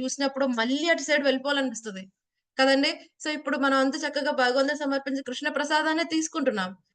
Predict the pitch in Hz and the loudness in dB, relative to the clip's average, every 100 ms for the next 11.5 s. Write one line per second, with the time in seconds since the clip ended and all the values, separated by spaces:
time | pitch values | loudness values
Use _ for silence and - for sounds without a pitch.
0 | _ - 349 339 294 311 339 349 320 311 | _ -6 -4 0 0 2 0 -2 -4 -4
1 | 262 262 285 277 302 311 302 302 311 311 | 0 0 0 -4 -6 -4 0 2 2 2
2 | 311 294 - 277 294 302 294 262 262 269 | -2 -8 -8 -4 2 4 4 4 2 2
3 | 277 262 269 302 294 269 285 311 285 339 | 2 0 0 -4 0 0 0 -2 -2 -2
4 | 277 - 277 277 262 262 269 294 285 277 | -2 0 -2 -2 2 2 2 0 -4 -2
5 | 269 381 - _ _ _ _ _ _ _ | -2 -4 -12 _ _ _ _ _ _ _
6 | _ _ _ _ _ _ - 339 440 440 | _ _ _ _ _ _ -4 0 0 0
7 | 233 190 190 _ - 233 294 277 320 339 | -2 -4 -10 _ -2 0 2 2 0 -2
8 | 359 359 294 214 - _ _ _ _ _ | 0 0 0 -4 -4 _ _ _ _ _
9 | _ 302 381 381 214 - - - - 339 | _ 2 2 2 -2 -4 -18 -20 -16 -8
10 | 330 302 349 254 202 277 302 302 320 320 | 2 2 4 2 2 2 2 2 0 -2
11 | 269 247 233 220 185 | -2 -2 0 -4 -8